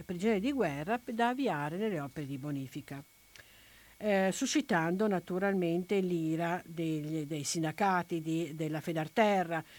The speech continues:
soprattutto di Argentina Altobelli, la segretaria all'epoca. Però ben presto, ehm, Al-, la, la Argentina Altobelli,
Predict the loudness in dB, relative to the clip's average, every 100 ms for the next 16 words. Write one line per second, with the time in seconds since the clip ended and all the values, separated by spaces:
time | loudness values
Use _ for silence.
0 | -20 -10 -6 -2 0 2 2 2 0 2
1 | 2 2 0 4 6 4 2 0 -4 -6
2 | -8 -6 -2 -2 2 2 4 2 -2 -4
3 | -4 -2 -2 -4 -8 -10 -12 -18 -20 _
4 | _ _ _ -20 _ -20 -20 -20 -20 -20
5 | -4 4 8 8 6 4 4 4 2 2
6 | 0 2 2 2 -4 -2 -2 -2 -2 -2
7 | -2 -2 -4 -4 -4 -4 -6 -8 -12 -18
8 | -20 -20 -20 -20 -18 -14 -12 -4 -4 -2
9 | 0 2 2 0 0 -2 0 2 2 2
10 | 2 2 2 2 2 2 2